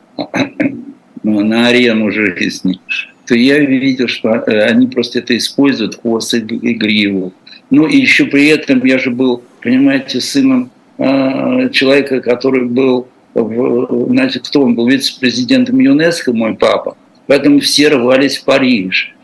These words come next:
все жадно всё, значит, по-, потребляли.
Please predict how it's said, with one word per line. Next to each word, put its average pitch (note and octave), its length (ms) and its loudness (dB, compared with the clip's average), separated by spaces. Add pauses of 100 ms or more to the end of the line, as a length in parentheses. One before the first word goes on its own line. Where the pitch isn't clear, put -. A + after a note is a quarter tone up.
(140)
все C#3+ 240 0
жадно C3+ 540 2
всё, C#3+ 500 -2 (200)
значит, C#3 400 -2
по-, B2+ 280 0
потребляли. B2+ 840 0